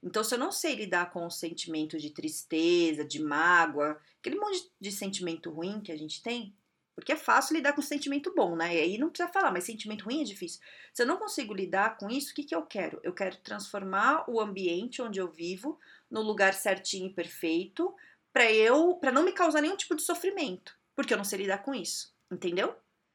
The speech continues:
Faz sentido? Você já sentiu isso? Já passou por isso? É...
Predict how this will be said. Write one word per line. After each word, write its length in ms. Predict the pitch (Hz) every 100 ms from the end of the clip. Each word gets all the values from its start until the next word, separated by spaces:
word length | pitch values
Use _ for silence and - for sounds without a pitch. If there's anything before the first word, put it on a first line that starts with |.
| _
Faz 200 | - 190
sentido? 640 | 190 185 - 240 190 143 - _ _ _ _ _ _ -
Você 180 | - 185
já 200 | 208 214
sentiu 400 | 214 190 175 196
isso? 400 | 214 - - -
Já 160 | 160 208
passou 300 | 214 - 180
por 180 | 180
isso? 440 | 202 196 - - - _ _ _ _ _ _ _ -
É... 560 | 175 170 170 165 170